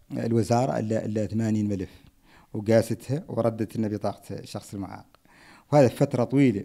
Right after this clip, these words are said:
و-، و-، وقالت لنا أما لنا نردوا لها ملفات تعطينا بطاقة التأمين الصحي، وهذا نبقى تعجل وتيرته من اللي هذه الشريحة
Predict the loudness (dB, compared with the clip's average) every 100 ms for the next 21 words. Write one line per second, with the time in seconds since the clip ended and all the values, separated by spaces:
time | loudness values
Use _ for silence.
0 | -8 -10 -8 -8 -8 -8 0 4 4 4
1 | 4 4 4 2 0 -2 0 2 2 0
2 | -2 -2 -2 -4 _ _ _ -20 -20 _
3 | -10 -2 0 4 6 6 2 -2 -6 -6
4 | -2 0 0 -4 -6 -4 -4 -6 -12 -20
5 | -20 -20 _ -20 -20 -12 0 6 8 8
6 | 6 4 -2 0 0 2 0 0 -4 -6
7 | 2 6 6 6 2 2 2 2 2 0
8 | -4